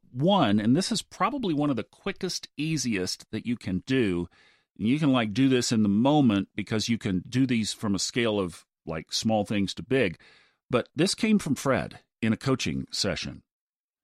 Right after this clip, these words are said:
where he said, "If something negative happens to you, as quickly as you can, offset it with five positive things." So just think of a ratio of five-to-one.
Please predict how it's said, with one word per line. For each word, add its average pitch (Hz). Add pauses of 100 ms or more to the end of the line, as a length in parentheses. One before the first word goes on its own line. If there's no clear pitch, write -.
(380)
where 127
he 127
said, 139
"If 117
something 170
negative 143
happens 110
to 117
you, 90 (460)
as 95
quickly 170
as 127
you 113
can, 110 (120)
offset 131
it 104
with 101 (220)
five 127 (140)
positive 101
things." 64 (200)
So -
just 147 (180)
think 180
of 180
a 165
ratio 131
of 107
five-to-one. 120